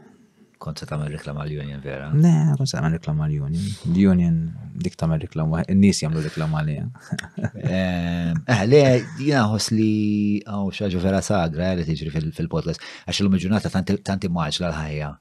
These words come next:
Speaker 1: l-idea li
Speaker 2: Li
Speaker 1: inti
Speaker 2: taħseb
Speaker 1: tpoġġi
Speaker 2: fik
Speaker 1: ma'
Speaker 2: innifsek,
Speaker 1: sieħbek
Speaker 2: eh.
Speaker 1: jew ma' xi ħadd li, eh, eh, all right, jiena insertajt nafek, però ma, ma, ma, ma għatawx ħafna.
Speaker 2: Mażum.
Speaker 1: L-aħħar il, il, ma
Speaker 2: Mm.
Speaker 1: npoġġi nkellmek, ma nkellmek żmien, naħseb
Speaker 2: Ekku.
Speaker 1: l-aħħar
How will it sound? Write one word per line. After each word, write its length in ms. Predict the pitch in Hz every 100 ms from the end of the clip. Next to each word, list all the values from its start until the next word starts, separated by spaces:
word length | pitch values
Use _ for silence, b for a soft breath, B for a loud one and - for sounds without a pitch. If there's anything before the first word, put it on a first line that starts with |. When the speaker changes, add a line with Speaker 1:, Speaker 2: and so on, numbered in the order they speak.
| _
Speaker 1:
l-idea 520 | 104 107 85 92 85 82 78 _ b b
li 180 | - 95
Speaker 2:
Li 0 |
Speaker 1:
inti 160 | 92
Speaker 2:
taħseb 160 | - -
Speaker 1:
tpoġġi 180 | 101 82
Speaker 2:
fik 140 | 87
Speaker 1:
ma' 80 | 95
Speaker 2:
innifsek, 200 | 85 82
Speaker 1:
sieħbek 380 | 78 76 85 82
Speaker 2:
eh. 60 | 85
Speaker 1:
jew 140 | 87 82
ma' 140 | 90
xi 100 | 101
ħadd 180 | 85 82
li, 120 | 87 90 90
eh, 460 | 85 - - - 101
eh, 220 | 104 113
all 180 | 90 92
right, 160 | 80 87
jiena 220 | 95 90
insertajt 580 | 85 85 87 82 165 156
nafek, 320 | 185 165 - -
però 200 | 156 76
ma, 140 | - - - -
ma, 220 | - 71 71 76
ma, 220 | 71 71 69 71
ma 180 | 71
għatawx 380 | 62 - 85 -
ħafna. 320 | 50 - - 69 -
Speaker 2:
Mażum. 320 | 92 90 82
Speaker 1:
L-aħħar 400 | 104 92 71 87 80
il, 220 | 85 76
il, 220 | 85 80
ma 100 | 80
Speaker 2:
Mm. 80 | 98
Speaker 1:
npoġġi 300 | 92 85 80
nkellmek, 560 | - 98 85 82 - -
ma 160 | - 80
nkellmek 400 | 85 87 78 76
żmien, 380 | 76 90 90 73
naħseb 240 | 71 -
Speaker 2:
Ekku. 80 | -
Speaker 1:
l-aħħar 460 | 98 90 85 65